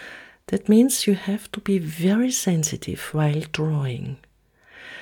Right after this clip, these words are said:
There are several possibilities for the composition if you want to look at it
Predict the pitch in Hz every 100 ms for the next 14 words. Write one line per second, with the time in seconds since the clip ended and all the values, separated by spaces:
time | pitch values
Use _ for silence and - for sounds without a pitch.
0 | - - - - 180 - 185 - - 185
1 | 208 214 220 208 180 170 - 175 160 147
2 | 151 - - 156 160 - 156 156 - -
3 | 139 - - - 147 - 156 156 151 151
4 | 151 156 151 160 151 - - - _ 156
5 | 151 - - 160 -